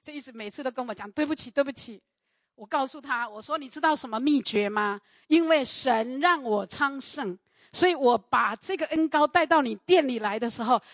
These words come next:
你店里面客人特别多。”你仔细留意神给我们的祝福，你要留意他。我每年回到台湾的时候，我有一个姐夫啊，做那个装潢建筑的百货公司啊、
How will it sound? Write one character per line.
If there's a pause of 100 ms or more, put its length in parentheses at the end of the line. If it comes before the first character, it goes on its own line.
你
店
里
面 (240)
客
人
特
别
多。” (320)
你
仔
细
留
意 (280)
神
给
我
们
的
祝
福，
你
要
留
意
他。 (300)
我
每
年
回
到
台
湾
的
时
候，
我
有
一
个
姐
夫
啊， (240)
做
那
个
装
潢
建
筑
的
百
货
公
司
啊、